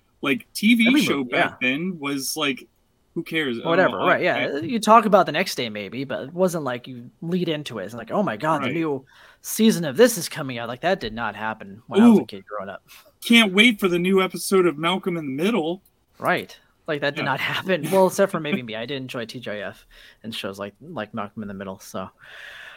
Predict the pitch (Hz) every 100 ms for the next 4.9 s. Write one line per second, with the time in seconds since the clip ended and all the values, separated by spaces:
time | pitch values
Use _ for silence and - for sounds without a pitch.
0 | - - 190 202 180 131 113 - - _
1 | - 101 90 - - 101 80 85 87 82
2 | - - - - - 311 - - 135 -
3 | 92 92 85 - - - _ _ _ _
4 | - 196 185 185 135 127 95 92